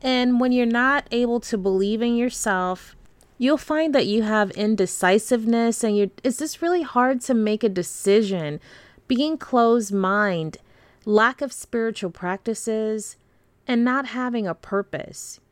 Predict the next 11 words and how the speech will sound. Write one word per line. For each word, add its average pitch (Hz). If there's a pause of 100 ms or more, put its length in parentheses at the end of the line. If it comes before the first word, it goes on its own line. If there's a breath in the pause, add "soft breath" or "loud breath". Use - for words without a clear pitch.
(520)
You'll 277
find 302
that 254
it's 202
very 214
difficult 202
for 220
you 190
to 202
move 160
forward. 214